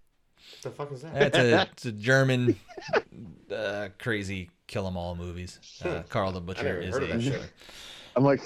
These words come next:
Speaker 3: it's gonna, he's gonna say it, we're gonna be like, "Oh."
Speaker 2: No. All right. In Henry, Portrait of the Se-, in Henry, Portrait of a Serial Killer, how do Henry and his compadre do in the pawn shop owner?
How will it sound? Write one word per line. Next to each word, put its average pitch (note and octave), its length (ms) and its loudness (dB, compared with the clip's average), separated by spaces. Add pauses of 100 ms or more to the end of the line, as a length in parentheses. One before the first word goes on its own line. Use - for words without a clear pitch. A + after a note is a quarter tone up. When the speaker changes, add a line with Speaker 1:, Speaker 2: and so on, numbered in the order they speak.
Speaker 3:
it's D3 200 -2
gonna, C#3+ 220 2
he's D3+ 320 -2
gonna D3 160 2
say C#3+ 160 2
it, C3 80 4
we're B2+ 80 -2
gonna B2+ 80 -2
be C3 80 0
like, C#3+ 140 -4
"Oh." E3 880 0
Speaker 2:
No. - 240 -12 (500)
All D#3 100 6
right. G#2 160 4 (240)
In C3+ 540 -2 (560)
Henry, G3+ 480 4
Portrait D3 380 0
of A#2+ 160 2
the A2+ 80 -2
Se-, - 240 -4 (520)
in B2 160 0 (140)
Henry, B2+ 500 0
Portrait G#2+ 400 0
of F2+ 120 -2
a F2+ 40 -4
Serial E2 360 -2
Killer, F2 320 -8 (1200)
how D#3 500 2 (640)
do A2 160 0
Henry B2 480 0
and A2 140 0
his A2 140 -2
compadre G2+ 720 0
do G#2 300 -2
in G2 260 0
the F#2+ 100 -4
pawn E2+ 280 -6
shop D2 300 -10
owner? A1+ 300 -12